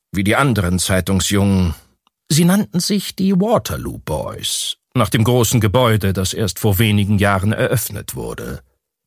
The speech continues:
Der Bahnhof war ihre Heimat. Hier verkauften sie den Reisenden Zeitungen für zwei Pence und hatten niemanden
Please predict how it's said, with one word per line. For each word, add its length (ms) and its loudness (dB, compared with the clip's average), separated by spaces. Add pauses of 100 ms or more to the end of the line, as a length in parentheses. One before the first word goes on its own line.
(260)
Der 160 0
Bahnhof 800 -2 (580)
war 160 0
ihre 320 0
Heimat. 720 -6 (800)
Hier 240 4
verkauften 580 0
sie 140 0
den 160 4
Reisenden 600 2
Zeitungen 680 0
für 180 -4
zwei 300 0
Pence 500 -4 (420)
und 100 4
hatten 300 4
niemanden 840 0